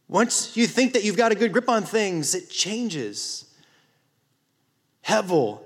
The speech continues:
hevel, everything is hevel. And he's come to this conclusion through a long search. He's gonna go through twelve chapters, but he defends this conclusion that everything is hevel based on three premises. One, time erases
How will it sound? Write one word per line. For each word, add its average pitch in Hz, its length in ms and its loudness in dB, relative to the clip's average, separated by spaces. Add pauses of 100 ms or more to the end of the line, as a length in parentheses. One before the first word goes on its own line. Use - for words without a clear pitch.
(140)
hevel, 147 520 0
everything 160 800 -4 (240)
is - 200 0
hevel. 127 380 0 (1120)
And 175 100 2
he's 202 120 2
come 277 160 2
to 269 60 2
this 233 160 2
conclusion 208 640 2
through 190 200 2
a 170 40 6
long 196 280 2
search. 170 320 0
He's 170 120 -4
gonna 214 120 0
go 190 140 4
through 180 200 -6 (180)
twelve 214 340 0
chapters, 165 540 -2 (220)
but 190 100 2
he 190 180 -2
defends 240 640 2
this 220 160 2
conclusion 147 680 0 (220)
that 135 140 2
everything 196 320 2
is 147 120 0
hevel 131 380 0 (320)
based 196 260 2
on 175 160 2
three 226 600 0 (320)
premises. 156 800 -2 (460)
One, 147 560 0 (560)
time 196 500 -2
erases 143 760 -2